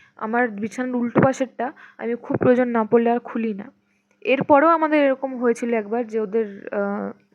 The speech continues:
মন্ত্রোচ্চারণ, চ্যান্টিং, শিঙা বাজানো শুনতে পাচ্ছিলাম। আহ, but আমাদের এদিকে ওরা আসেনি, ওরা মেন রাস্তা দিয়ে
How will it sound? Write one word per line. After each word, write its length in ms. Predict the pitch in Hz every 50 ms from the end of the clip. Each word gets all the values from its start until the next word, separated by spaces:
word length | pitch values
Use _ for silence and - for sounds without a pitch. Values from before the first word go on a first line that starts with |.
| - 214
মন্ত্রোচ্চারণ, 760 | 220 220 208 208 226 233 226 - 220 208 202 208 208 202 208
চ্যান্টিং, 720 | - 226 214 202 196 196 - 220 214 202 202 202 202 202 _ - - - _ -
শিঙা 320 | - - 233 220 226 220
বাজানো 280 | 220 214 208 208 214 220
শুনতে 320 | - - 220 208 - 220
পাচ্ছিলাম। 480 | - 202 202 - - 208 208 233 302 - _ _ - - - - - - _ _
আহ, 140 | - - 220
but 220 | 196 208 214 214 -
আমাদের 460 | 233 247 254 247 269 262 254 247 220 -
এদিকে 300 | 226 208 220 214 - 226
ওরা 200 | 226 220 214 202
আসেনি, 380 | 202 - - 214 233 311 370
ওরা 200 | - 240 240 240
মেন 280 | 233 233 240 262 285 285
রাস্তা 360 | 277 262 247 247 - - 254
দিয়ে 180 | 226 277 330